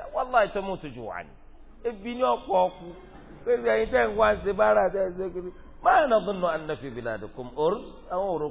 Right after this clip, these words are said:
pé ráìsì wà ń lu yín gan. Wala dajaja, ẹ̀ rájì, ẹ̀ rí, ẹ̀ rí kiri gan.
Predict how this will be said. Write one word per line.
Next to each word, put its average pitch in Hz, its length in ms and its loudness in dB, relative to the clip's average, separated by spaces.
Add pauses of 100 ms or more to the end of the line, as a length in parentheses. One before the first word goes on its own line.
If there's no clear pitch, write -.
pé 196 80 -6
ráìsì 208 360 -2
wà 160 200 0
ń 160 100 -8
lu 147 100 -8
yín 151 200 -8
gan. 143 180 -6 (200)
Wala 302 300 2
dajaja, 92 600 -4 (180)
ẹ̀ 127 240 -2
rájì, 160 360 -4
ẹ̀ 147 160 -4
rí, 233 180 -12
ẹ̀ 131 220 -6
rí 156 140 -12
kiri 170 240 -10
gan. 185 100 -14